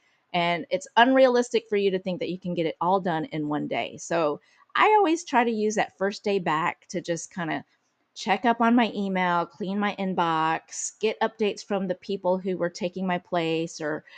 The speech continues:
um, updates from, uh, colleagues that I interact with, just so I can kinda ease back into the work.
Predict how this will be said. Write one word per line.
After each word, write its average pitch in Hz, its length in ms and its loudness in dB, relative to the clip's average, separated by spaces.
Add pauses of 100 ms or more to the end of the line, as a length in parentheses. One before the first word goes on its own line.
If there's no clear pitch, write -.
(200)
um, 156 320 -2
updates - 400 -2
from, 175 340 0
uh, 185 160 -2
colleagues 180 520 0
that 175 120 0
I 165 80 0
interact 160 540 -4
with, 156 240 -4
just 220 200 -2
so 294 120 6
I 277 100 6
can 254 180 -2
kinda 208 240 -2 (100)
ease 185 280 -2
back 156 380 -4
into 170 180 -8
the 143 120 -6
work. 165 460 -2